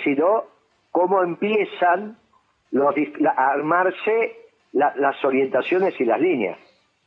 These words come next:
Que también van a estar los globalistas y van a estar los nacionalistas, te vuelvo a decir.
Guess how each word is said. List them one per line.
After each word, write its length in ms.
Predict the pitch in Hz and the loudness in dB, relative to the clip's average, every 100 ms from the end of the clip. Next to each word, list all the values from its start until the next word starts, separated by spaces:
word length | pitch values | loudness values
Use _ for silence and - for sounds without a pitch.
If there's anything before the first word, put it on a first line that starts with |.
| _ _ - | _ _ -6
Que 220 | 190 196 | -4 -2
también 480 | 196 180 202 302 285 | 0 0 0 0 2
van 160 | 240 | 2
a 60 | 180 | 0
estar 200 | - 202 | 2 2
los 140 | 208 | 2
globalistas 680 | 180 196 220 220 214 269 262 | 2 2 2 0 -2 0 2
y 40 | |
van 180 | 170 160 | 2 2
a 60 | 156 | 0
estar 220 | - 160 | 0 2
los 140 | 156 | 2
nacionalistas, 680 | 139 135 147 170 262 - 127 | 2 0 0 0 0 0 -2
te 100 | 143 | 2
vuelvo 260 | 156 185 170 | 2 2 2
a 40 | |
decir. 400 | 160 160 - 104 | 0 0 -2 -2